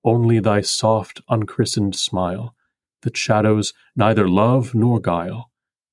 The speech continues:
but shameless will and power immense, in secret, sensuous innocence.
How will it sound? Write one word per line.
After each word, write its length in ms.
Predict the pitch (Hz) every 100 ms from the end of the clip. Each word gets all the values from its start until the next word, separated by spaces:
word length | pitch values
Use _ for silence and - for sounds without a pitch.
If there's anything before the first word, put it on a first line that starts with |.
| _ _
but 160 | - -
shameless 640 | - 127 120 113 107 -
will 520 | 98 90 87 92 120 - _
and 220 | 98 85
power 480 | - - 107 107 101
immense, 720 | 95 90 87 90 - - - - _ _ -
in 140 | 98
secret, 540 | - - 123 113 95 - _
sensuous 800 | - - - 110 - 87 85 - -
innocence. 720 | - 92 - 127 123 - -